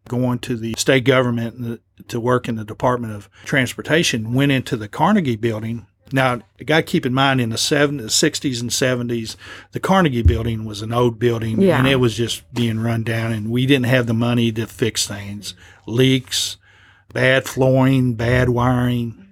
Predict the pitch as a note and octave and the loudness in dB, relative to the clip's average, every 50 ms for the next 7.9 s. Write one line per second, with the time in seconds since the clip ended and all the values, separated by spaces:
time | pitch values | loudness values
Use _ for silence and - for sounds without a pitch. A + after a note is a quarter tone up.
0 | - - - - A2 A#2+ A#2+ A#2 A#2+ A#2 - A#2 A#2 A#2 A#2 A2 A2+ A2 G#2+ G#2 | -20 -20 -16 -10 -8 -6 -4 -4 -4 -6 -6 -8 -6 -6 -6 -6 -6 -8 -8 -8
1 | A2 A2+ G#2+ - C3 C3 C3 B2+ - - C3 G#2+ - - A2 - C3 B2+ B2+ B2 | -8 -8 -4 0 2 2 2 2 0 -2 -4 -4 -6 -6 -4 -2 0 2 2 0
2 | A#2+ A#2+ A#2+ A#2+ A#2 A#2 A#2+ - - - B2 B2 A#2+ A#2 A2 C3 B2 A#2+ A#2+ A#2 | 0 0 0 0 0 0 -2 -2 0 0 0 0 0 0 0 -2 -2 -2 -2 -2
3 | A#2 A#2 G#2+ - _ - - - - - - - - _ - B2 A#2+ - - - | -2 -4 -6 -8 _ -20 -20 -20 -20 -20 -20 -20 -10 _ -2 -2 -2 0 2 2
4 | C3+ B2+ B2+ A#2+ A#2 A2+ A#2+ A2+ A2+ A#2+ B2 A#2+ - - B2 A2+ G#2+ - A#2 A2 | 4 4 4 4 2 0 0 0 2 2 0 0 0 -2 -4 -4 -4 -4 -4 -4
5 | A2 A2+ A2+ A2+ A2 - - A#2 A2+ A2 G#2+ - A#2+ A2+ A2 - _ _ - A#2+ | -2 -2 -4 -4 -6 -6 -6 -6 -6 -6 -6 -6 -6 -6 -6 -8 _ _ -4 -4
6 | G#2 A2 G#2+ G#2 G2 G2+ A2 A#2+ A#2+ A#2 A2+ G#2+ G#2+ A2+ B2+ A#2+ A2 A2 A2 G#2+ | -2 -4 -6 -8 -10 -12 -12 -8 -6 -6 -6 -4 0 0 2 2 0 -2 -6 -6
7 | - - A2 G#2 - - A#2+ G#2+ G#2 G2 G2 F#2 - - F#3 D#3 A#2 G2+ | -8 -8 -8 -8 -6 -4 -4 -4 -4 -6 -10 -4 0 2 4 4 2 0